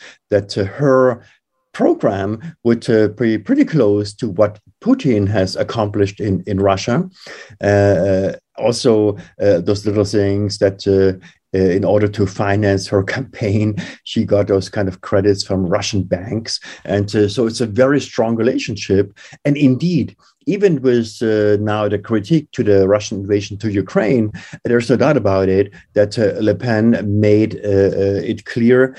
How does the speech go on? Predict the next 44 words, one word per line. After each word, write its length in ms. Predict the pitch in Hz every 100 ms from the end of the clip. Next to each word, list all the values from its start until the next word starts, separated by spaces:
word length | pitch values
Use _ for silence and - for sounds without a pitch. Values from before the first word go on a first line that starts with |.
| - -
that 180 | 123 117
she 200 | - 120
would 360 | 113 113 - -
not, 460 | 117 113 120 - 110
uh, 180 | 107 101
be 240 | 87 107
supportive 720 | 101 107 254 - 117 104 127 - - _
for 80 | 110
all 420 | 123 123 120 82
those 180 | 87 101
strong 560 | - - 113 110 110 101
measures 460 | 101 - 101 95
now, 240 | 107 101 110
and 160 | 120
even 500 | 147 143 113 104 101 - _ _ -
to 120 | -
intensify 760 | 117 165 170 170 - 104 95
them 440 | 107 104 98 107 147 - -
with 140 | 202
the 80 | 269
argument, 640 | 381 330 147 107 107 123 - - _
this 180 | 127 139
was 140 | 131
also 360 | 131 147 110 98
a 80 | 95
part 320 | - 127 107
of 100 | 104
her 160 | - 98
campaign, 760 | - 98 90 180 135 117 120 - - _
uh, 220 | 104 101 90
living 380 | 110 156 147 110
costs, 480 | 107 90 92 - - -
that, 240 | 98 101 104
uh, 120 | 98
situation 500 | - - 120 110 113
for 160 | 104 95
French, 540 | - 110 104 104 -
uh, 440 | 98 95 90 80 98
citizens 600 | 180 147 - 110 101 -
would 200 | 104 -
be 340 | 104 101 98
much 340 | 95 113 113 113
more 140 | 98
complicated, 880 | - 117 120 117 101 101 98 98